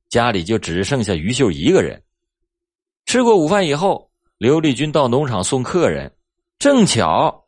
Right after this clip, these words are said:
于秀要到镇里要买些东西，于是他就坐上了刘立军的出租车。买完东西以后，刘立军在一家小店儿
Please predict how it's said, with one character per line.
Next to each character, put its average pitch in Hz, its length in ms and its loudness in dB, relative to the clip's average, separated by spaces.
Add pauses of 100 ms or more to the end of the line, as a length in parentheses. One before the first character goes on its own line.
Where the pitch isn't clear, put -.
(120)
于 143 200 -4
秀 160 200 0
要 147 100 4
到 156 160 0
镇 170 260 0
里 98 120 0
要 123 120 2
买 90 200 -4
些 113 120 -4
东 165 220 0
西， 131 260 -8 (280)
于 113 200 2
是 - 380 -6
他 - 100 -16
就 92 120 -8
坐 135 260 0
上 104 140 -4
了 85 100 -4
刘 87 180 0
立 131 140 -2
军 127 160 -6
的 107 100 -6
出 127 200 -8
租 135 120 -6
车。 147 240 -6 (1300)
买 175 240 2
完 208 160 2
东 214 160 0
西 185 180 -4
以 135 80 0
后， 160 380 0 (160)
刘 123 200 0
立 147 160 -2
军 135 160 -6
在 135 180 0
一 117 120 -2
家 135 160 0
小 95 300 -2
店 175 120 2
儿 - 160 -6